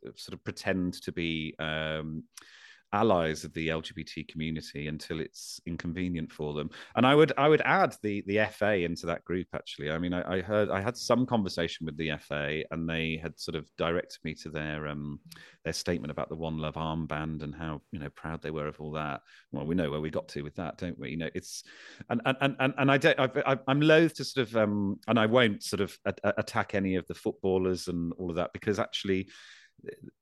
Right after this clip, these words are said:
they might never get to do a World Cup again, and it's their careers, and I, I think f-, fair play to them. They're in a really tricky situation, and I'm sure they've all got individual opinions on it.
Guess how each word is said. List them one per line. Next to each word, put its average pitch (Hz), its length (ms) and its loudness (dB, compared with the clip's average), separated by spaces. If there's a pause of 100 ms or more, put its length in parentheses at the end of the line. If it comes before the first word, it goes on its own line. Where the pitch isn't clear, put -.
they 113 480 6
might 104 360 2
never 104 220 0
get 98 240 0
to - 80 -16
do 95 120 0
a 87 140 -6
World 87 240 0
Cup - 200 -8
again, 80 540 -2
and 85 380 -2 (120)
it's 90 160 -8
their 90 160 2
careers, 82 760 -2
and 82 460 -4 (160)
I, 82 400 -2 (240)
I 80 80 -4
think - 360 -8 (360)
f-, - 420 -16
fair 98 240 2
play 90 240 0
to 80 140 -10
them. 82 140 -2
They're 87 200 0
in 85 80 -2
a 85 60 -2
really 82 300 -2
tricky - 340 -10
situation, 80 580 -4
and 80 100 -2
I'm 82 140 -2
sure 92 260 -2
they've 82 180 0
all 82 100 -4
got 80 200 -2
individual 78 420 -6
opinions 78 500 -6
on 71 120 -6
it. 64 140 -8